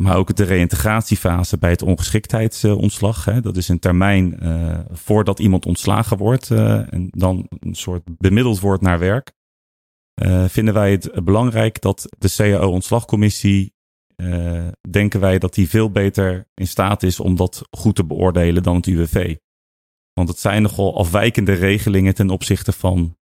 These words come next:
eh, marktpartijen en, eh, regelingen die marktpartijen in de C O hebben staan. Dus het is inderdaad gelijk, maar we maken ook gebruik van de mogelijkheden, nou ja, die de civiele wetgever hier biedt.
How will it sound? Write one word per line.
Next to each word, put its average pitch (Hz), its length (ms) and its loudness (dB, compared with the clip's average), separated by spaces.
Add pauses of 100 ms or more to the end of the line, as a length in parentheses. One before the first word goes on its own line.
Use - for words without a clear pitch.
eh, 82 300 -2
marktpartijen 90 960 0
en, 85 380 -2
eh, 87 160 -2
regelingen 90 560 2
die 87 280 0
marktpartijen 92 640 0
in 87 100 4
de 87 100 0
C 95 220 0
O 90 160 4
hebben 85 180 0
staan. - 280 -6 (640)
Dus - 380 0
het - 180 -2
is - 380 -2
inderdaad 98 480 2
gelijk, 92 400 0
maar 101 140 2
we 95 80 2
maken 95 340 2
ook 92 220 0
gebruik 98 420 -2
van 101 160 0
de 95 60 2
mogelijkheden, 85 1000 0 (240)
nou 85 180 0
ja, 76 160 -2
die 82 360 2
de 95 120 2
civiele 107 360 2
wetgever 87 480 0
hier 76 180 2
biedt. - 300 -6